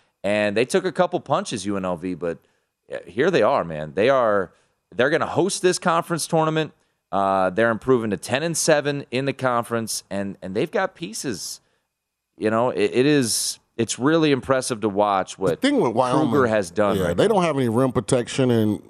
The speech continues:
Speaker 2: U N L V has multiple guys that can get to the rim. So, uh, they really exploited them in the second half today. They, they were getting to the rim, making layups, you know,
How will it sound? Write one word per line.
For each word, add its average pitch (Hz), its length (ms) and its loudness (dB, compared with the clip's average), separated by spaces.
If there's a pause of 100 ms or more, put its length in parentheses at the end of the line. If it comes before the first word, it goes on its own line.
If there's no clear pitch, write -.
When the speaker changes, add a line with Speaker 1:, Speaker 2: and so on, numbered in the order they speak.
(200)
Speaker 2:
U 135 120 6
N 139 60 4
L 127 100 4
V 135 140 2
has 120 200 2
multiple 113 340 0
guys 101 240 2
that 98 60 -4
can 95 60 -2
get 90 140 -2
to 104 100 -4
the 87 80 2
rim. 82 300 0 (1400)
So, 107 140 4
uh, 110 260 4
they 139 180 2
really 131 300 4
exploited 117 480 0
them 101 300 0
in 104 140 -2
the 98 60 -2
second 95 300 -2
half 90 240 0
today. 82 300 -4
They, 101 160 2
they 139 240 4
were 127 80 2
getting 120 180 2
to 123 80 0
the 107 80 2
rim, 107 400 2
making 113 240 2
layups, 101 720 2
you 107 80 0
know, 101 280 2